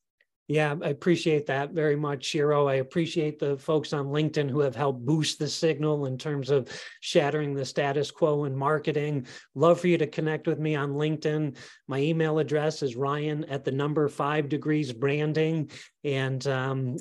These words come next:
I'd love to connect with you and, um, see how together we can continue to move the needle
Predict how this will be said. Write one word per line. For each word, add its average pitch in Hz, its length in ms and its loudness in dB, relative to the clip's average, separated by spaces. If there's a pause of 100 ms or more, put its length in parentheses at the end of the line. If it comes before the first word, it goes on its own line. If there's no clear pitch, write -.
I'd 135 140 -2
love 143 260 0
to 147 160 0
connect 143 420 -4
with 151 160 -2
you 151 300 0
and, 131 380 -2
um, 131 420 -2
see 165 240 0
how 143 200 2
together 139 600 0
we 127 160 -6
can 127 180 -6
continue 139 500 -4
to 127 60 -2
move 131 320 -2
the 131 100 -2
needle 131 540 -2